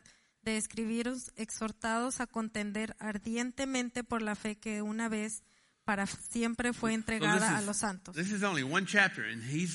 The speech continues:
Speaker 2: saying, "I want you to contend for the faith."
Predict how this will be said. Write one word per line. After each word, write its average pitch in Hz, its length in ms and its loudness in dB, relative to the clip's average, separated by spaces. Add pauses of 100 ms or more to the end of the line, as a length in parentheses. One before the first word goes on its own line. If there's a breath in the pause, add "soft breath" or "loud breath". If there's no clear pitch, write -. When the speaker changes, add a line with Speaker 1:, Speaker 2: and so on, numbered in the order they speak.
(100)
Speaker 2:
saying, 160 360 4
"I 135 140 2
want 196 260 0
you 185 100 -2
to 147 100 -2
contend 160 580 0
for 135 140 -6
the 120 80 -2
faith." - 420 2